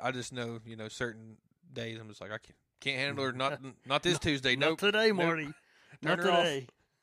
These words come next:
Speaker 2: <laughs> I'm not in the mood, Marty. I can't do it today.
Speaker 1: But once again, I think another clever tune that they had the pleasure of singing, where it's kinda like, in the first verse, he's trying to con-, Vince.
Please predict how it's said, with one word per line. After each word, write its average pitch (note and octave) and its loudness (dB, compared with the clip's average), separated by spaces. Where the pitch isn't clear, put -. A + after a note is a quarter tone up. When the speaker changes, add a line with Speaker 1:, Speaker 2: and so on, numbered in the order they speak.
Speaker 2:
<laughs> F3+ -8
I'm B2+ -10
not E3+ -6
in F#3+ -12
the G#3+ -6
mood, A#3 0
Marty. A3 -20
I G3 -20
can't F3 -8
do E3+ -2
it D3+ -6
today. B2+ -8
Speaker 1:
But B2+ -6
once D#3+ -4
again, C#3+ -4
I C3+ -2
think C3+ -2
another A#2+ -8
clever A#2+ -4
tune A#2 -12
that A2 -10
they A2+ -10
had A2 -10
the - -20
pleasure A2 -10
of G#2+ -14
singing, A2 -14
where A2 -6
it's G#2+ -10
kinda A#2 -8
like, A2 -10
in B2+ -10
the A#2+ -8
first D3 -4
verse, B2 -10
he's B2 -14
trying C3 -6
to A2+ -10
con-, A2 -14
Vince. A2+ -14